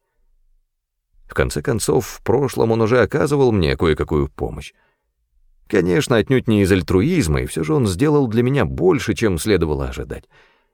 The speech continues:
Но это произошло пять лет назад. Он снова был вхож в амбар и к тому же женат,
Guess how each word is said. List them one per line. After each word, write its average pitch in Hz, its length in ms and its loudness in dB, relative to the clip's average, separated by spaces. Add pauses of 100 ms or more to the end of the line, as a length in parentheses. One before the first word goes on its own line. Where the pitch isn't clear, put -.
(640)
Но - 160 -2
это 151 160 -2
произошло 131 480 2
пять - 300 0
лет 117 240 -2
назад. 90 680 -2 (1120)
Он 139 200 -2
снова 135 480 2
был 101 240 4
вхож 87 500 0
в 67 140 -2
амбар 71 420 0
и 58 140 -8
к - 80 -14
тому 73 180 0
же 87 140 -2
женат, 78 500 -2